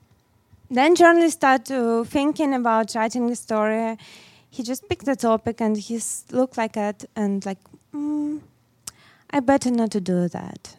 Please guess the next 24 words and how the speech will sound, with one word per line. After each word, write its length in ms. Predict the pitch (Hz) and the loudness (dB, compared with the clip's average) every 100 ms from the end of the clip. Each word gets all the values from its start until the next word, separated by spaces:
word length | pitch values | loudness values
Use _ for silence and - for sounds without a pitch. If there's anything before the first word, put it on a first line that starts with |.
| - - _ _ | -20 -20 _ _
It's 380 | 214 202 208 - | -8 -6 -6 -6
like, 320 | 208 202 202 - _ _ _ - | -4 -4 -6 -16 _ _ _ -6
may 300 | 220 214 214 | -2 -2 -2
happen 560 | 175 190 185 208 202 | -4 -8 -4 -2 -2
something. 960 | 196 185 180 180 185 175 180 190 - 214 _ _ _ _ | -4 -6 -6 -6 -8 -6 -6 -6 -10 -18 _ _ _ _
And 320 | - 196 196 - | -6 -4 -4 -6
if 260 | 233 - | -6 -4
you 80 | 233 - | -6 -2
ask 320 | 202 247 - | -2 -4 -4
him 180 | 311 269 | -2 -2
what 260 | 196 - - | -2 -6 -8
can 160 | 190 | -8
happen, 460 | 180 220 - 311 302 - - _ | -6 -8 -4 -4 -4 -10 -20 _
he 80 | 269 | -4
will 60 | |
say, 240 | 269 311 320 | -2 -2 0
"I 100 | 359 | -2
don't 240 | 294 214 214 | 0 0 0
know, 320 | 214 226 226 | 0 0 -2
but, 300 | 196 190 185 - _ - | -2 -4 -6 -10 _ -6
you 160 | 202 | -2
know, 380 | 180 170 175 180 | 0 -2 -4 -6
maybe 520 | 180 185 165 170 165 202 | -6 -6 -6 -8 -8 -12
something." 580 | - 165 160 170 180 | -10 -10 -10 -10 -10